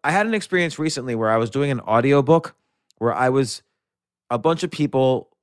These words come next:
were set up for me to interview, and the topic was racism and them telling their stories.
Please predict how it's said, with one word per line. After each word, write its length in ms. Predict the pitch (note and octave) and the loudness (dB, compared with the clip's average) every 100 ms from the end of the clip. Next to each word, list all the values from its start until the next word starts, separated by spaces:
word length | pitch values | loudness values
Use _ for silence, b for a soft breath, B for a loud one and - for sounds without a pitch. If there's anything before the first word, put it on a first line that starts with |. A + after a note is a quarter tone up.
| _ | _
were 160 | A#2+ A#2+ | -4 -4
set 260 | - C3 A#2+ | -2 -2 -2
up 120 | A2 | -2
for 140 | B2+ | -4
me 120 | A#2 | -2
to 100 | A2+ | -2
interview, 480 | G#2+ A2 F#2 G2 G#2 | -4 -4 -4 -2 -4
and 200 | - A2 | -4 -6
the 40 | G#2+ | -6
topic 420 | - B2 B2 A2+ | -2 -2 -2 -4
was 280 | A2+ G#2+ - _ _ G#2 | -2 -4 -8 _ _ -6
racism 520 | A2+ A2+ A2 G2+ G#2+ | -4 -4 -6 -8 -6
and 140 | G#2 | -4
them 140 | A2 A2+ | -6 -6
telling 320 | A#2+ A2 G#2 | -6 -6 -4
their 120 | G#2 | -6
stories. 600 | - G#2+ G2 F#2+ G#2+ - | -6 -4 -2 -2 -4 -6